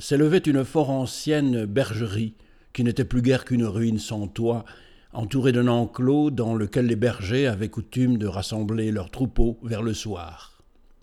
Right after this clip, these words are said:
Le jour même où Joseph et Marie arrivaient à Bethléem, quelques bergers, au coucher du soleil, se dirigeaient vers cette bergerie.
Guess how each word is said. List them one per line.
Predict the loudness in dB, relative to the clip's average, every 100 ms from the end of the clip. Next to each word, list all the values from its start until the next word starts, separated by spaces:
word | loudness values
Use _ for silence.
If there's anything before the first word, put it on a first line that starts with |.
| _ _ _ _ _ _ -18 0
Le | 4
jour | 4 4
même | 0 0 2
où | 4 2
Joseph | 0 0 0 0 -4 -6
et |
Marie | -2 0 2 2
arrivaient | 0 -2 0 0
à | 0
Bethléem, | -2 0 0 0 0 -2 -4 -10 _ -20 _ _ _ _
quelques | 0 0 0 2
bergers, | 4 2 -2 -2 -2
au | -2
coucher | -4 -6 -4 -2
du | -2
soleil, | -2 -2 0 2 0
se | -2
dirigeaient | 0 2 2 2 2 0
vers | 0 -2
cette | -4 -6 -2
bergerie. | -2 -2 -2 -4 -6 -8